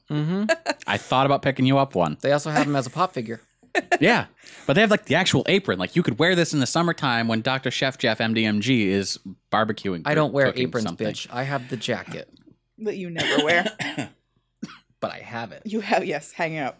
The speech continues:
Speaker 3: Excuse
Speaker 2: Also,
Speaker 3: me while I choke
Speaker 2: uh,
Speaker 3: on my own. <laughs>
Speaker 2: your own joke.
Speaker 3: My own
Speaker 2: Um,
Speaker 3: joke, yeah.
Speaker 2: also, Fallout seventy-six, I saw something about a guitar sword.
Speaker 1: Yep.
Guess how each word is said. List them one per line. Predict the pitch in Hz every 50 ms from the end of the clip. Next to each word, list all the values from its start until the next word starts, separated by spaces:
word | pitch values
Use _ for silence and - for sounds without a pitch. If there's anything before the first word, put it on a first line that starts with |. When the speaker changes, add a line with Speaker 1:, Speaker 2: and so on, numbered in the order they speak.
| _ _ _ _ _ _ _ _ _ _ -
Speaker 3:
Excuse | 214 240 226 214
Speaker 2:
Also, | -
Speaker 3:
me | -
while | 98 95
I | 95 92
choke | - 185 180 165 - -
Speaker 2:
uh, | 101
Speaker 3:
on | 95
my | 98 101 92 104
own. | 131 - - - - 208 170 - - - _ _
<laughs> | _ _ _ _ _ _ _ _ -
Speaker 2:
your | 208 208 185 175
own | 175 196
joke. | 202 180 170 175 170 - - - -
Speaker 3:
My | 107 101 101
own | 98 -
Speaker 2:
Um, | 104 98
Speaker 3:
joke, | - 98 92 - -
yeah. | 104 98 95 92 - _ _
Speaker 2:
also, | - 240 359 415 453 403
Fallout | - - 190 175 180 - 208
seventy-six, | - 190 175 180 180 - - 180 180 -
I | 190 190
saw | 190 - - 170 285
something | - - 233 247 254 302 294 285
about | 247 208 180 165
a | 160
guitar | 160 - - - - - 202 208 214 214 214 220 220 220 226 226 226 220 226 233 226 -
sword. | - - - - - 262 254 269 285 285 294 320
Speaker 1:
Yep. | - - -